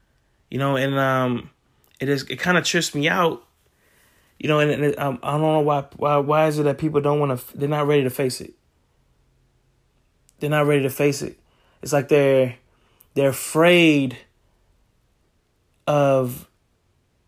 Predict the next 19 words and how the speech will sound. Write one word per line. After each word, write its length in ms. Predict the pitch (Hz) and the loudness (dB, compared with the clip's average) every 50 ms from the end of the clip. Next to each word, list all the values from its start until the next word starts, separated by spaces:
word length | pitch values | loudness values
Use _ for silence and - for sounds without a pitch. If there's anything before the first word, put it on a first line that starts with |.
| _ _ _ - | _ _ _ -6
getting 260 | 131 151 156 160 156 | 0 2 2 2 2
shut 320 | 143 - - 170 160 147 123 | 0 0 0 0 0 0 0
down 380 | 123 131 156 180 180 156 139 | -2 -2 0 2 2 2 2
or 60 | 127 | 2
something, 400 | 123 - 135 127 127 123 123 127 | -2 -4 -4 -6 -6 -6 -8 -4
or, 360 | 123 123 123 123 120 120 120 - _ _ _ _ _ _ _ _ _ _ _ _ _ _ - | -2 0 2 2 2 0 -2 -6 _ _ _ _ _ _ _ _ _ _ _ _ _ _ -4
and, 200 | 143 147 147 - | -2 -2 -2 -2
you 120 | - 156 160 | 0 0 2
know, 320 | 165 165 151 117 120 - - _ _ _ _ _ _ _ _ _ _ _ _ _ _ - - _ _ _ _ _ _ _ _ _ _ _ _ | 4 4 2 2 -2 -8 -14 _ _ _ _ _ _ _ _ _ _ _ _ _ _ -20 -20 _ _ _ _ _ _ _ _ _ _ _ _
that's, 400 | 151 139 151 165 175 170 - - - - - | -6 -2 0 2 2 2 0 -4 -8 -8 -6
that's 260 | - 160 175 - - | -4 -4 -2 0 -2
a 40 | 156 | -2
part 320 | - - 180 185 190 180 | -2 0 2 4 4 4
of 120 | 170 156 | 4 2
the 80 | 147 143 | 0 0
journey. 560 | 127 123 165 185 214 202 151 123 123 120 - _ _ _ _ _ _ _ _ _ _ _ _ _ _ _ _ _ _ _ _ _ _ _ _ _ _ _ _ _ _ _ _ _ _ - | 0 0 0 2 2 2 2 0 -2 -6 -12 _ _ _ _ _ _ _ _ _ _ _ _ _ _ _ _ _ _ _ _ _ _ _ _ _ _ _ _ _ _ _ _ _ _ -8
It's 220 | 147 131 - - | -6 -6 -4 0
taking 340 | - 180 220 214 - 165 135 | 2 4 4 4 2 -2 -4
it. 120 | 117 - | -4 -6